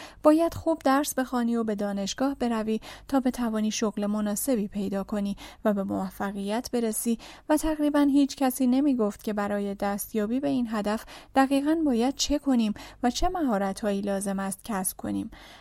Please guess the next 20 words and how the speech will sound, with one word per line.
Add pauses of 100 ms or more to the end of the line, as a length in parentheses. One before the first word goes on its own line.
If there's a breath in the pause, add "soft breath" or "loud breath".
(200 loud breath)
قصد
نداریم
به
مرور
خاطرات (260 loud breath)
یا
بیان
حسرت‌های
نسل‌های
گذشته
بپردازیم. (480 loud breath)
احتمالاً (260 loud breath)
بیشتر
ما
می‌دانیم
که
حتی
در
زمان
حاضر